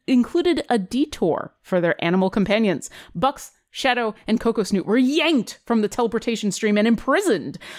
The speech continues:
Thanks to help from some new friends, as well as other animal allies of Travancore's home of Prakanam, they managed to escape.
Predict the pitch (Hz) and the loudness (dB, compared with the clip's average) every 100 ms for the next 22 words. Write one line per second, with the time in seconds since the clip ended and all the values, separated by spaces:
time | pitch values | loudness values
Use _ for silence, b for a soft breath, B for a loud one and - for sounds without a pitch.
0 | B - 262 - 254 277 285 - b _ | B 0 0 -2 -2 0 -2 -6 b _
1 | 233 233 196 202 233 277 233 247 330 - | 0 0 2 2 2 0 0 0 -2 -6
2 | B 202 196 190 180 170 B B 208 214 | B -2 2 2 2 -2 B B -2 0
3 | 214 - 196 180 - 185 214 170 147 175 | 0 0 2 2 2 2 2 2 0 0
4 | 160 - 226 214 208 208 185 - 196 185 | -2 0 0 2 2 2 0 2 2 2
5 | 175 - 156 - 147 - 285 349 156 226 | 0 -2 -8 -6 -10 -4 0 2 2 0
6 | B B - 233 247 277 277 - - 269 | B B 0 2 4 4 2 -2 -4 -2
7 | 254 - 339 359 - | -2 -2 0 0 -4